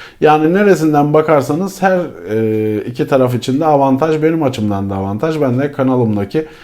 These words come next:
abone sayısını arttırmış oluyorum. Hani, e, bu anlamda her birinizin emeklerine şimdiden teşekkür ediyorum. Önümüzdeki altı gün boyunca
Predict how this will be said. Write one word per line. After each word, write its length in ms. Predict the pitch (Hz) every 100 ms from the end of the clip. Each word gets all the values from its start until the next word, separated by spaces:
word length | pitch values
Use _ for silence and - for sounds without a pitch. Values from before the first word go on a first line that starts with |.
| - -
abone 300 | 110 131 135
sayısını 440 | 120 98 117 127
arttırmış 540 | 123 113 - 117 113 104
oluyorum. 400 | 90 90 135 - _ - - - -
Hani, 360 | 143 156 156 156 - _ _ _ -
e, 360 | 120 127 123 127
bu 80 | 190
anlamda 560 | 170 151 135 131 151 160
her 340 | 156 165 156
birinizin 460 | 135 120 120 165 190 - -
emeklerine 600 | 123 135 131 123 127 156
şimdiden 400 | 156 143 139 143
teşekkür 440 | 135 131 135 139
ediyorum. 320 | 131 120 139 139
Önümüzdeki 560 | 151 156 156 160 175
altı 340 | 151 151 151 180
gün 240 | 160 160
boyunca 560 | 151 160 151 135 147